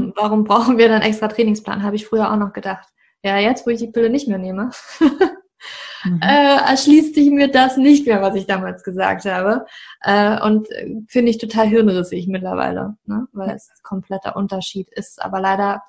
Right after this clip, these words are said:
Speaker 2: ja, ist halt die Pille auch leider <laughs> dazu da, um das,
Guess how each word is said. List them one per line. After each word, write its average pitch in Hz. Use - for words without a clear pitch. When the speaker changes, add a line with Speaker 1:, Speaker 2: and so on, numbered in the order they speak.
Speaker 2:
ja, 226
ist 226
halt 226
die 226
Pille 240
auch 233
leider 233
<laughs> -
dazu 285
da, 254
um 247
das, 247